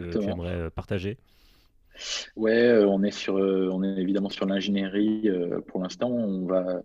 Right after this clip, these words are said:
Speaker 1: partir sur toute la partie, euh, euh, sales, euh, plutôt à la, à la rentrée de septembre. Euh, sur l'ingénierie, c'est, euh, on, on a trois, trois grands volets, euh, que sont, euh,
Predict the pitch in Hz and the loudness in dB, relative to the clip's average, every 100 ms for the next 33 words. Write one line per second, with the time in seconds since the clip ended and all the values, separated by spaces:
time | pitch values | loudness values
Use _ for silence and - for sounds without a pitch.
0 | - - - _ - - - - - - | -8 -8 -12 _ -20 -20 -10 -10 -10 -16
1 | - 98 90 85 _ - - _ _ - | -8 -6 -6 -8 _ -20 -20 _ _ -14
2 | 92 85 85 - - 101 98 - - 87 | -10 -10 -10 -14 -4 -2 -2 -4 -2 -2
3 | 85 82 - 98 - 98 90 87 - 95 | -2 -6 -8 -6 -2 0 0 0 -2 -2
4 | 85 92 - - - 110 127 95 - - | -2 -8 -6 -8 -4 -4 -2 -6 -8 -20
5 | - - 87 90 90 87 104 95 98 101 | -20 -10 -2 0 0 2 2 2 2 0
6 | 98 107 123 - 98 101 95 87 85 85 | 2 0 0 0 4 4 4 2 0 -2
7 | 50 50 50 50 50 50 50 - - 95 | -6 -6 -8 -8 -8 -8 -10 -14 -16 -14
8 | 95 95 95 98 - - 98 98 95 - | -12 -2 0 0 -2 -2 2 4 2 -4
9 | 95 92 95 90 90 87 92 95 101 92 | -4 -2 -2 -2 -4 0 2 2 2 0
10 | 85 - - 92 | -4 -14 -10 -8